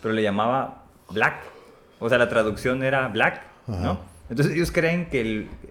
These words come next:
Speaker 1: actualmente que el black era un tipo para designar el azul,
Speaker 2: Ah,
Speaker 1: porque
Speaker 2: ok.
Speaker 1: era, eres black como el mar, ¿no? Entonces al mar le llamaban black.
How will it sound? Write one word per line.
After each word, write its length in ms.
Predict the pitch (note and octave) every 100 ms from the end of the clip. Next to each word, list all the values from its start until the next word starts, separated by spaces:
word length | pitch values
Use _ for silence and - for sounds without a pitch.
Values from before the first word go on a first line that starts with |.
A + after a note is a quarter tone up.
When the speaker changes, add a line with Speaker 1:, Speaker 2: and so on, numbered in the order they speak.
| -
Speaker 1:
actualmente 640 | - G2+ - D#3+ C#3 C#3 D3+
que 80 | A#2+
el 140 | G2+
black 320 | G2 A#2+ D3+ - - - -
era 220 | A2 B2
un 100 | C3
tipo 400 | B2+ B2+ C3+ C3
para 220 | A#2+ G#2+
designar 440 | G2+ G2+ G2 G2 A2
el 120 | G#2
azul, 360 | F2+ C3 C3+ - - -
Speaker 2:
Ah, 200 | F2+ F#2
Speaker 1:
porque 200 | A2+ A2+
Speaker 2:
ok. 40 |
Speaker 1:
era, 240 | B2+ A#2+ G#2+
eres 340 | A#2+ C3+ A#2
black 300 | A2+ C3 -
como 280 | C#3 A2+ G2+
el 80 | F#2
mar, 320 | A2+ C3+ - - - -
¿no? 160 | C3 -
Entonces 200 | A2+ C3+
al 160 | A#2+ G2
mar 240 | A#2+ F#3+
le 120 | F#3
llamaban 460 | C3 A2 A#2+ A#2 G2+
black. 280 | B2 E3